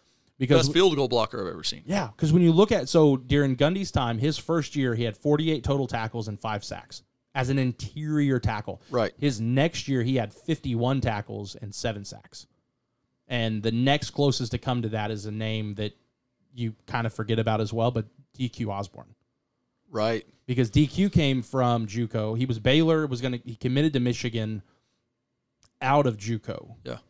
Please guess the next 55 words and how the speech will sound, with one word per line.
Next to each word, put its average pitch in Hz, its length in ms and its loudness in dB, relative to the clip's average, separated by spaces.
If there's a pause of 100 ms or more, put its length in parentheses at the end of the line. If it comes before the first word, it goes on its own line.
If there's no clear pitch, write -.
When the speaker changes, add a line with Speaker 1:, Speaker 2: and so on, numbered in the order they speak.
(100)
Speaker 1:
And 123 160 -2
so 127 180 4
his 127 180 2
first 156 400 2
year 127 160 4
he 113 100 0
struggled, 107 480 -4
but 110 100 -4
his 107 140 -6
next 127 340 -2
year 113 100 -4
was 107 120 -4
that - 140 -12
seventeen 113 520 -4
season. - 420 -16 (680)
If 127 180 -4
D 202 200 6
Q 175 260 0
would 151 120 6
have 120 80 0
had 117 100 2
another 113 360 0
year, 101 180 -8
he'd 120 280 0
have 131 80 0
been 95 120 -8
a 95 400 -20
nightmare. 104 580 -10 (200)
Speaker 2:
The 139 80 -4
numbers 160 380 2
you 180 80 4
just 151 240 0
read 139 160 4
off 127 440 2 (240)
are 127 460 4
what 123 600 0 (380)
Brock 147 260 4
Martin 135 380 0
just 117 260 -4
did 123 180 -4
this 123 180 0
last 117 400 -2
year. 92 220 -10
Speaker 1:
Yeah. 160 160 0 (520)
Yeah, 175 120 0
Speaker 2:
You 131 60 4
know, 127 40 2
Speaker 1:
as, 151 180 2
as 156 220 4
Speaker 2:
and, 165 80 2
Speaker 1:
an 151 60 6
Speaker 2:
and 143 100 2
Speaker 1:
interior 151 160 4
Speaker 2:
that's 131 140 2
Speaker 1:
tackle. - 340 -6